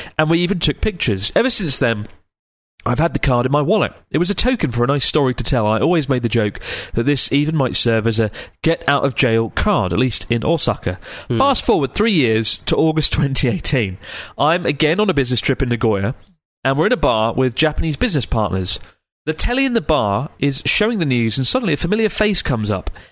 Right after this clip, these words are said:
Speaker 1: It's the boxing official from Osaka. I show the people the business card I have in my wallet, and everybody confirms, "Yes,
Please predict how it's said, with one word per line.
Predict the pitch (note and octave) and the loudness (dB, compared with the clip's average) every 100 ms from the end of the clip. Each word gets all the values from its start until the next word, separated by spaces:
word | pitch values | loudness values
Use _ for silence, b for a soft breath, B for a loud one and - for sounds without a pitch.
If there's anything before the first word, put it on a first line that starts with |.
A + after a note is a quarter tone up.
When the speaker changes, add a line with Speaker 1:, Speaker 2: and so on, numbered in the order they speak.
| _ | _
Speaker 1:
It's | F#3 G3 - | -2 0 0
the | F3 | 0
boxing | B3+ A#3+ - E3+ | -2 -2 -2 -2
official | B2 A#2 - A2+ | 0 0 0 -2
from | F#3+ F#3 | 0 0
Osaka. | F#3+ - A#2+ - G2+ - B B B - | 0 0 -2 -2 -6 -6 B B B -2
I | F#3 | 0
show | - - - A3+ G#3+ | 2 0 0 0 0
the | |
people | F#3 F#3+ F3+ E3 | 0 0 0 0
the | D3 | 0
business | F#3 F3+ D3 - | 0 0 0 0
card | C3+ A#2 | 0 2
I | B2 | 2
have | B2 - G#3 | 2 0 2
in | G3 | 2
my | E3 | 2
wallet, | D3 C3+ B2+ C#3+ | 2 2 2 0
and | E3 | 0
everybody | G3+ G#3+ A3+ - F#3 F3+ | 0 0 -2 -2 -2 0
confirms, | F3+ D3+ - C#3 C3 C3 | -2 -2 0 0 0 -2
"Yes, | F#3+ G#3 - | 0 0 -2